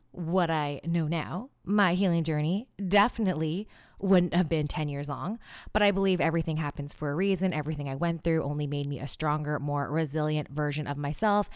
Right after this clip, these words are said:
and has given me the lessons, the education, the trial and error, the understanding of what doesn't work,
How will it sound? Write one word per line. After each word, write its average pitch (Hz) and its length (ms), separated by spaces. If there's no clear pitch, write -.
and 233 340
has 190 240
given 190 380
me 185 420
the 156 640
lessons, 208 960
the - 120
education, 196 1120
the 151 100
trial 190 600
and 180 220
error, 185 400
the 165 200
understanding 170 840
of 160 160
what 214 260
doesn't 214 400
work, 175 360